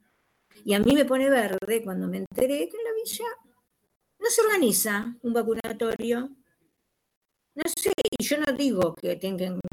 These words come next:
que vayan con la policía como se han hecho en otras veces para campañas de la polio. No, no, no, no,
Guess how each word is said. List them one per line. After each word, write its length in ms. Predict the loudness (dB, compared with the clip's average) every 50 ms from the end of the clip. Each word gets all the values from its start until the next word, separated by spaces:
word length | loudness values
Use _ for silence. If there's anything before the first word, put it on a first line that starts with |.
| -10 -10 -12 -14 -6 -2
que 360 | 0 0 0 0 -4 -6 -4
vayan 240 | -4 -4 -2 -2 -2
con 140 | -2 0 -2
la 100 | -2 -4
policía 720 | -6 -6 -4 -4 -4 -4 -4 -4 -2 0 2 2 2 0
como 220 | -2 -4 -6 -6 -6
se 100 | -4 -2
han 60 | -2
hecho 180 | -2 -2 -4
en 80 | -6 -6
otras 220 | -6 -4 -4 -2
veces 280 | 0 0 2 2 0 -2
para 440 | -2 -6 -6 -6 -8 -10 -12 -16 -8 _ -6 -6 -6 -16 -20 _ _
campañas 400 | -8 -8 -6 -4 -2 -2 -2 0 0
de 100 | 0 0
la 140 | 0 -2
polio. 600 | 2 4 6 6 6 6 6 6 6 6 4 2 -2
No, 200 | -4 -4 -2 -2
no, 60 | -4
no, 360 | -4 -4 -4 -4 -2 -2 -2
no, 240 | -2 -4 -6 -10 -16